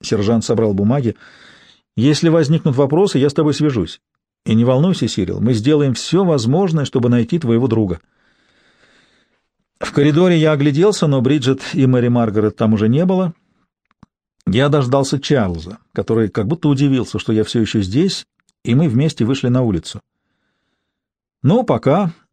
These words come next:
он пожал мне руку, — "до новых встреч". "Веселой свадьбы", — сказал я.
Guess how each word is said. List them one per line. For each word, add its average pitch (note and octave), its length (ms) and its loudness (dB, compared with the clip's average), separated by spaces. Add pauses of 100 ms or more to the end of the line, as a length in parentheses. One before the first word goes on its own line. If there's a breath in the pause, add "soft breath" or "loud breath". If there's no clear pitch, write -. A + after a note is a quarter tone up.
(180)
он A#2 220 -2
пожал A2 360 0
мне G2+ 140 2
руку, — C3 300 -2
"до G2+ 100 0
новых G#3+ 220 -2
встреч". - 440 -4 (560)
"Веселой D#3 360 0
свадьбы", — D3 360 -2
сказал A2 280 -2
я. E2 140 -8